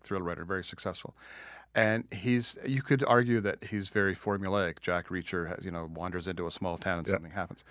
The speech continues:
Speaker 2: <laughs>
Speaker 1: And so you, when you go into one, you think, "Well, I want those things that I expect and that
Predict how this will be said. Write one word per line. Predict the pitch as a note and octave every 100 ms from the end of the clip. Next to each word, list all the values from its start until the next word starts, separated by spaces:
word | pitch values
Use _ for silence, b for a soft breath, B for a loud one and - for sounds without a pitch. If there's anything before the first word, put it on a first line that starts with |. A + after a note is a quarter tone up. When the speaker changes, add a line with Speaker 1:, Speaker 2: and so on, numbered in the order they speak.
| B B
Speaker 2:
<laughs> | B -
Speaker 1:
And | A2+ A#2+ A2+
so | B2 A#2 A2 G#2+ - _ _ _ -
you, | C3
when | A#2+ A#2+
you |
go | A#2 C3+
into | G#3+ D#3
one, | A2
you | G#2+
think, | A2+ G#2
"Well, | G#2+ G#2+
I | G#2+
want | B2 C#3
those | - A2 G#2
things | - G2 F2+ F2+ - -
that | G2+ F#2+
I | F#2 F#2
expect | F2 - - G2 F2+ -
and |
that | F#2